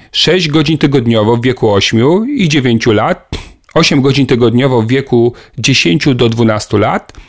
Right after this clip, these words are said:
szesnaście godzin w wieku trzynastu lat i tak dalej. W wieku dwudziestu lat ich trening obejmował trzydzieści godzin tygodniowo. Do dwudziestego roku życia dla uczniów z najlepszej grupy ćwiczenia objęły dziesięć tysięcy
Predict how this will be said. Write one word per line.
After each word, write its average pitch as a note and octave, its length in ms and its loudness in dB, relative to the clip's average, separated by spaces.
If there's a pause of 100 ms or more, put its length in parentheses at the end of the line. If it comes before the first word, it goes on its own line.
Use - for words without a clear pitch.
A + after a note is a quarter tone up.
(240)
szesnaście D#3 720 0
godzin A2+ 380 2
w G#2+ 40 -2
wieku A#2+ 240 0
trzynastu G#2+ 540 -2
lat A#2 180 0
i A2+ 60 -8
tak G#2+ 160 -2
dalej. G2 340 -4 (760)
W A#2+ 40 -2
wieku C3 200 0
dwudziestu A#2+ 480 0
lat A2 200 0
ich A2 100 -2
trening C#3+ 380 0
obejmował A#2 560 2
trzydzieści A#2 680 -2
godzin A2 280 2
tygodniowo. G2+ 600 0 (720)
Do B2+ 120 2
dwudziestego B2+ 540 0
roku F3 240 0
życia A2+ 360 0
dla A#2 160 2
uczniów D3+ 360 0
z A#2+ 40 -8
najlepszej D3 500 0
grupy C3 380 0
ćwiczenia F3+ 800 -2
objęły C#3+ 460 0
dziesięć F#3+ 600 -4
tysięcy A2 640 -2